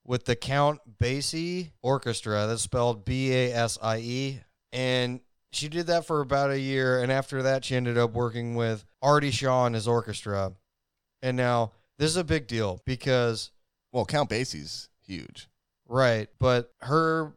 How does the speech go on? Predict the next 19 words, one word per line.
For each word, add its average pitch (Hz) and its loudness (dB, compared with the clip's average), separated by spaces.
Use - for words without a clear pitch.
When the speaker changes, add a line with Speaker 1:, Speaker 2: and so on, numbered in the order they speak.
Speaker 1:
touring 147 -2
with 127 -2
Artie 123 2
Shaw 127 2
is 117 -2
a 113 -6
big 107 -4
deal 98 -2
because 107 0
it 123 -4
was 120 0
an 117 -6
all-white 117 4
group, 113 -4
and 123 -4
she 131 -2
became 127 0
the 117 -2
first - -2